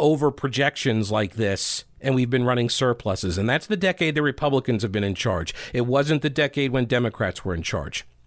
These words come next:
Okay, that's just my personal observation. Another personal observation is that general equipment rental is a really cool place with lots of tools that are gonna help you get the job done correctly the first time.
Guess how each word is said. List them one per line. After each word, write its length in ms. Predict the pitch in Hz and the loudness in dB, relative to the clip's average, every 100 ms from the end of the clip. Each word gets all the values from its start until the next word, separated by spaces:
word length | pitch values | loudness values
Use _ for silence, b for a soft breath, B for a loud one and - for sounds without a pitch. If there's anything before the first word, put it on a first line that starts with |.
| - | -8
Okay, 140 | 127 131 | -2 0
that's 180 | 147 - | 0 -2
just 240 | 139 - | -6 -2
my 140 | 113 | -4
personal 500 | 185 - 170 - 175 | -4 -2 -2 2 2
observation. 720 | 156 147 - 139 123 - 73 - B B B - | 2 0 0 0 0 -2 -6 -10 B B B -2
Another 320 | 120 156 254 | 2 4 2
personal 460 | - 160 - 139 | 2 0 2 2
observation 680 | 123 113 - 113 110 - 127 | 2 0 0 0 0 0 -2
is 260 | - 135 117 | 0 -2 0
that 160 | 135 B B B | -2 B B B
general 320 | - 175 233 | 0 0 2
equipment 460 | 202 - 190 170 151 | 2 2 0 0 0
rental 480 | 139 143 170 170 - 151 | 0 2 2 2 0 0
is 120 | 139 | 2
a 60 | |
really 320 | 131 143 151 151 | 2 2 2 0
cool 220 | 147 143 | 0 0
place 360 | - 131 120 | 0 0 0
with 160 | 123 - | -4 -2
lots 260 | 123 127 117 | -2 -2 -4
of 100 | - | 0
tools 320 | 143 127 113 | 2 2 0
that 100 | 113 | -2
are 60 | |
gonna 180 | 117 120 | 0 0
help 220 | 131 135 | 0 0
you 80 | 139 | 0
get 180 | 127 135 | -2 -4
the 80 | 120 | -4
job 380 | 123 110 120 117 | -2 0 0 0
done 240 | 139 143 | 2 0
correctly 680 | 127 120 131 - 185 208 214 B B B | 0 0 0 0 0 0 -2 B B B
the 100 | 131 | -4
first 400 | - 131 123 - | -2 0 0 0
time. 460 | 160 160 175 190 | 0 2 2 0